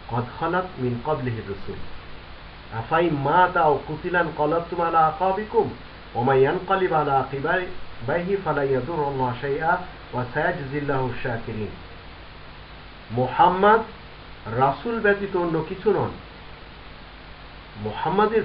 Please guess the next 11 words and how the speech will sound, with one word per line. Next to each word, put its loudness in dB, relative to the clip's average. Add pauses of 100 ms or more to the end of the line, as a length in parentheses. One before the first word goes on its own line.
(140)
পূর্বে 10
যত 2
রাসূল, 6 (580)
তারা 2 (120)
সবাই 4
মৃত্যুবরণ 0
করেছেন, -6 (520)
আর -6
এটাই 0 (100)
সত্য -4
কথা, -8